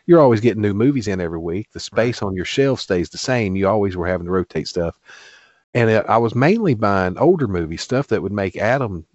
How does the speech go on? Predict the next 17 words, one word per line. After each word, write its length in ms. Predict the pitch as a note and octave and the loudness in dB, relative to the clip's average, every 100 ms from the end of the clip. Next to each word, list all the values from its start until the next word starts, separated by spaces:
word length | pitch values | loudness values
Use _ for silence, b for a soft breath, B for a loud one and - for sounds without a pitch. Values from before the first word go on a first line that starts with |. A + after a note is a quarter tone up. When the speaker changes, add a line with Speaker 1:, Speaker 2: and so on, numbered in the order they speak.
| - | -10
Speaker 1:
jealous 500 | G#2+ F#2 F2 F2 - | -2 0 -2 -6 -6
now, 360 | A2+ D3 G2 D#2+ - | -2 0 -2 -4 -14
<laughs> 840 | - - - _ - - _ _ - | -20 -20 -20 _ -20 -20 _ _ -8
uh, 220 | F#2+ F2 | -2 0
which 240 | F#2+ F#2+ | 0 0
I 60 | F2 | 0
no 100 | F2+ | -2
<laughs> 160 | - C#3+ | -2 -2
longer 200 | F2+ E2 | -2 -2
have, 380 | G2+ G#2+ F#2 _ | 0 0 0 _
but 300 | G2+ F2+ - b b b b | 0 0 -2 b b b b
they 100 | F#3+ | -2
would 100 | C4 | 2
be 100 | F#3 | 0
taken 360 | - G#2+ G2+ G#2 | 2 0 0 0
off, 260 | F#2 F#2 E2+ | 0 -2 -6
like, 180 | D2+ | -12